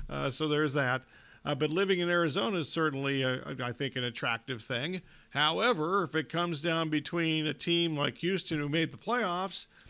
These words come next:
and Arizona, who is un-, unlikely to make the playoffs for at least a couple of more years, uh, I don't think there's any question, uh,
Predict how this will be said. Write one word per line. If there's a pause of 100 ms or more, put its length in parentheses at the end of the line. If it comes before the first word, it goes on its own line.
(120)
and
Arizona,
who
is
un-,
unlikely
to
make
the
playoffs
for
at
least
a
couple
of
more
years, (420)
uh, (400)
I
don't
think
there's
any
question,
uh,